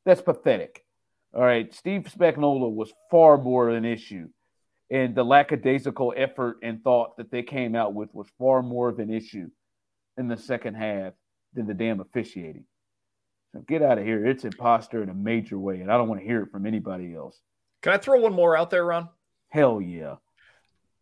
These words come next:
Speaker 1: Sorry.
Speaker 2: I've
Speaker 1: That's
Speaker 2: seen a
Speaker 1: okay.
Speaker 2: story this week that's bothering me. Maybe the way that that was for you.
Speaker 1: Just let it out.
Speaker 2: So, certified or imposter, these comments from Joe Burrow about Arrowhead Stadium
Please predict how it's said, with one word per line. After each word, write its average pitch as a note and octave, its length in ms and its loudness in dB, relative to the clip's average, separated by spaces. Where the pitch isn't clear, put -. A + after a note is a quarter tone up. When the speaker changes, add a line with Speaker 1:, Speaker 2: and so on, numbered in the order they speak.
Speaker 1:
Sorry. D2+ 260 -12
Speaker 2:
I've A3+ 160 0
Speaker 1:
That's - 120 -12
Speaker 2:
seen C#4+ 180 -6
a A3 40 -2
Speaker 1:
okay. F#3+ 80 -4
Speaker 2:
story D#3+ 400 -2
this C#3+ 240 -2
week C#3+ 220 -6
that's G#2+ 160 -6
bothering A2+ 600 -4
me. A2 280 -8
Maybe F#3 280 2
the E3 100 -2
way D3+ 160 4
that A#2 140 -4
that A#2+ 200 2
was A#2 240 -2
for F#2+ 160 -10
you. G#2+ 320 -4
Speaker 1:
Just D#3 220 -6
let G#2+ 160 -6
it E2 120 -14
out. D2+ 260 -14
Speaker 2:
So, G3+ 560 0
certified B3+ 720 0
or E3+ 140 4
imposter, G2+ 840 -6
these E3+ 260 -8
comments C4+ 520 -2
from G3+ 260 -4
Joe D#3 280 2
Burrow G#2+ 760 2
about C3+ 520 2
Arrowhead D3+ 580 0
Stadium G2 760 -8